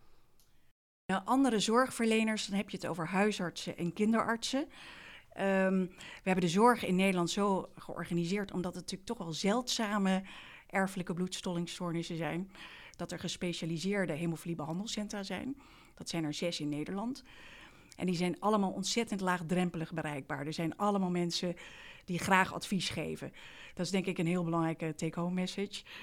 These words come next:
Ehm, en als jij vermoedt dat er sprake is van een bloedstollingstoornis op basis van atypische bloedingen, neem contact op met een hemofiliebehandelcentrum.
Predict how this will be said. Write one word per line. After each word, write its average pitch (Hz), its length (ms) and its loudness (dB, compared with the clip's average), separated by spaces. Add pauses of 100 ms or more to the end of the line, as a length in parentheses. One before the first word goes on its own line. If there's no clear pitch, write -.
(440)
Ehm, 170 380 4 (480)
en 185 200 2
als 233 240 6
jij 185 220 4
vermoedt 214 580 4
dat 175 180 -2
er 170 80 -8
sprake 185 340 -2
is 156 100 -6
van 165 100 -6
een 165 60 -2
bloedstollingstoornis 240 920 -4 (300)
op 160 120 -6
basis 208 300 4
van 156 180 -2
atypische 165 640 -2
bloedingen, 262 480 2 (920)
neem 226 220 4
contact 208 380 0
op 185 80 -4
met 175 120 -2
een 175 60 0
hemofiliebehandelcentrum. 170 1120 -2